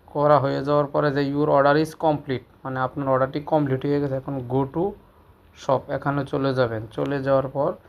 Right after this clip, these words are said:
বাস আপনার কাছে আপনার মোবাইলে একটা মেসেজ চলে যাবে।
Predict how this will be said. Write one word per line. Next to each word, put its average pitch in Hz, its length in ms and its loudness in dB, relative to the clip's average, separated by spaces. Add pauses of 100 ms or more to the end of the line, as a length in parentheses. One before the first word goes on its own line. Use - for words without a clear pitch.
(1400)
বাস 127 460 -2
আপনার 143 460 -2
কাছে 151 460 -2
আপনার 135 300 -2
মোবাইলে 131 340 2
একটা 147 220 -2
মেসেজ 131 440 -2
চলে 127 280 -2
যাবে। 120 340 -2